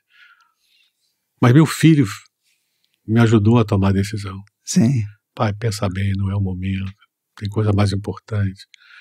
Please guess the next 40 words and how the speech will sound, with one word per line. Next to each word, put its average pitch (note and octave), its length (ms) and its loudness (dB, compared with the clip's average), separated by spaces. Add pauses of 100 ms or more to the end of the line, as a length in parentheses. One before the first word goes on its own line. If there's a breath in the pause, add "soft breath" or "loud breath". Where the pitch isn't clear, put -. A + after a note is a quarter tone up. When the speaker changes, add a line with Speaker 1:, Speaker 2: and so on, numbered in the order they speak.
(160 soft breath)
Speaker 1:
Dinheiro A#2 380 4
não G#2 140 2
é G2 60 2 (100)
tudo. G#2 340 -4 (200)
Speaker 2:
Uhum. F#2 340 -2 (1400)
Speaker 1:
Você - 180 -12
não C#3 140 0
precisa A#2+ 560 -2
fazer." G#2 340 -4 (880 soft breath)
Porque - 140 0
eu - 20 6
já B2+ 100 4
tava E3+ 240 2
querendo F3 260 2
fazer E3+ 260 0
Rio, D#3 180 2
São C#3+ 300 -4
Paulo. C#3 260 -10 (920)
Eu A#2 140 0
Speaker 2:
Uhum. G2+ 80 0
Speaker 1:
falei, B2 220 0
"Tá C#3 140 0
bom. F2 180 -10 (160)
Então, D#3+ 240 -6
tô F3+ 100 0
só E3 160 0
me D3 120 4
dedicando A#2+ 440 2
à G#2 60 0
porra G#2+ 200 0
da C#3+ 100 0
pedra." E3 280 2 (1040)
Nós A2+ 140 0
estamos G2+ 360 0
agora F#2+ 340 2 (380)
procurando G#2+ 560 4
um G2+ 40 6
enredo G2+ 380 2
à G#2+ 40 6
altura A2+ 580 2